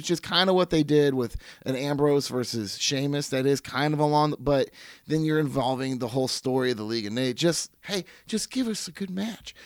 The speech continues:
Just give us a few good twenty-minute matches. That's, you know?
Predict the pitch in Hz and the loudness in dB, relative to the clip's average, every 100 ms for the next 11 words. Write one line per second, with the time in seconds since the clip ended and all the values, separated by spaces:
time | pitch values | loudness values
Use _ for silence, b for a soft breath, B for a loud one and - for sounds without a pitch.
0 | B 190 156 226 220 214 - 170 - 196 | B -12 -6 -2 -2 -4 -2 -2 -2 -2
1 | 214 214 170 185 180 160 180 185 180 165 | 0 0 2 4 4 0 -2 0 0 -2
2 | 151 139 123 - 87 - - b b b | -2 -4 -4 -6 -10 -14 -16 b b b
3 | b b b b _ - 185 - 185 202 | b b b b _ -12 -10 -4 -2 0
4 | 208 | -2